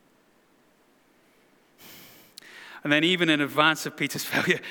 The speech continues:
Jesus again in verse thirty-two says, "And when you have turned again,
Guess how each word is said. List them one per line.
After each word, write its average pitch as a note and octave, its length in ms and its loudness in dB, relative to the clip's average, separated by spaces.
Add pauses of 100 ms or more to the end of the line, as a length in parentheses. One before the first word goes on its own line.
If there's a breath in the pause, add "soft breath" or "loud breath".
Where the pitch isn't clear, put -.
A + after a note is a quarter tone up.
(100)
Jesus D#3 320 -2
again D#3+ 380 2
in C#3 60 -2
verse C3+ 200 -2
thirty-two D3+ 300 -2
says, D3+ 260 -4 (960)
"And C#3 260 0 (160)
when E3+ 420 0 (460 loud breath)
you D3+ 160 0
have - 180 -2
turned F3 400 0
again, C3+ 520 -2